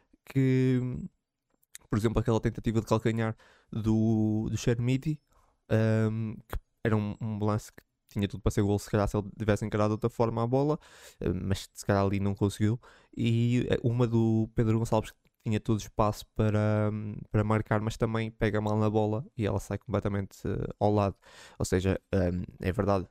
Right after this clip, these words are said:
enquadrou dez vezes, mas houve algumas que nem enquadrou, hum, que,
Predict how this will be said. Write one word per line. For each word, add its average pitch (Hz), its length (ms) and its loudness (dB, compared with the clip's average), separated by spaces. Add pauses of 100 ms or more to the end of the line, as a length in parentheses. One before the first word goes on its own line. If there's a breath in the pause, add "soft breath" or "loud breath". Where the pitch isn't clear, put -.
(140)
enquadrou 101 420 2
dez 107 220 2
vezes, 113 480 -2
mas 120 640 -2
houve 113 220 2
algumas 113 320 0
que - 120 -14
nem 113 180 0
enquadrou, 113 540 0 (1200 loud breath)
hum, 110 320 -6 (180)
que, 101 300 0